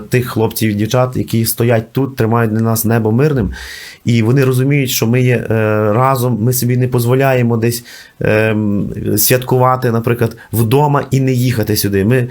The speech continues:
е, ми стараємося так все, щоб вони навіть не відчули тої, ем, е, тої різниці, щоб вони відчували підтримку, вони знали, що про них моляться. І, і я вам хочу подякувати. Насправді,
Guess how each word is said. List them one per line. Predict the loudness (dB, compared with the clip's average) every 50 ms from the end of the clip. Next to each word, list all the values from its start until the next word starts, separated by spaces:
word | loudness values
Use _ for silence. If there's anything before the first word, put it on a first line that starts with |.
| -8 -14 -18 -20 _ _ _ -4 -2
е, | 0 2 2 2
ми | 2 2 2 2
стараємося | 2 2 2 2 2 2 2 0 0 0
так | 0 0 -2 -2 -2
все, | -6 -2 0 0 0 0 0
щоб | -4 -4 -2
вони | 0 0 0
навіть | 2 2 2 0 0 2
не | 0 2
відчули | 2 0 -2 -4 -4 -2 0 0 0 -2
тої, | -2 -2 -2 0 0 0 0 -2 -4 -6 -12 -18 -20 -20 -20 -20 _ -8 -4
ем, | -2 0 2 2 0 0 -2 -4 -6 -10 -16 _ _ _ _ _ _ _ _ -16 -14 -14 -16 _ _ -10 -10
е, | -8 -8 -8 -8 -8 -8 -10 -12 -16 -20 -20 -10 -2
тої | 0 2 2 4 2
різниці, | 2 2 2 2 2 0 0 0 -2 -4 -2
щоб | -2 -2 0
вони | 0 2 0
відчували | 0 -2 -2 0 0 2 2 2 2
підтримку, | 0 -2 -4 -2 0 0 2 2 0 0 0 0
вони | 0 0 2 2
знали, | 2 2 2 2 0
що | 0 -4 -4
про | -2 -2
них | 0 0 0 0
моляться. | 0 0 2 2 2 2 0 0 -2 -4 -4 -4 -6 -10 -16 -18 -18 -20 -20 _ -4 -2
І, | 0 2 2 2 2 0 -2 -4 -10 -20 -18 -18 -16 -16 -16 -16 -16 -16 -16 -18 -20 -20 -20 _ _ _ -4
і | 0 2 2 4 4 4 2 2 2 4 4
я | 4 4
вам | 4 2 2 2 2
хочу | 0 0 0 0 0
подякувати. | 0 2 2 2 2 2 0 -2 0 0 0
Насправді, | 0 0 0 0 0 0 0 0 0 0 0 0